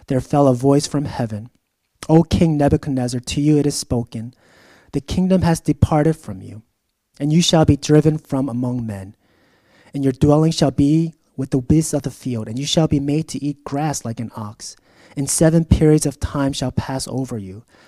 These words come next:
until you know that the Most High rules the kingdom of men and gives it to whom he will." And immediately the word was fulfilled against Nebuchadnezzar.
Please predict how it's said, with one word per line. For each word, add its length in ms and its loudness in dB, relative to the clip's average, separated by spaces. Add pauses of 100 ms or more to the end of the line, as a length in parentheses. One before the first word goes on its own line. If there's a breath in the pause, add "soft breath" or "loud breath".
(160 soft breath)
until 300 -4
you 160 2
know 240 4
that 160 -4
the 80 -6
Most 380 -4
High 240 -4
rules 460 -2
the 100 -14
kingdom 420 -6
of 140 -6
men 280 -10 (300 soft breath)
and 180 -12
gives 200 -2
it 140 -6
to 100 -6
whom 260 -6
he 180 -12
will." 300 -12 (540)
And 100 -4
immediately 880 0 (300 soft breath)
the 100 2
word 300 2
was 180 -2
fulfilled 460 -6
against 360 -8
Nebuchadnezzar. 800 -8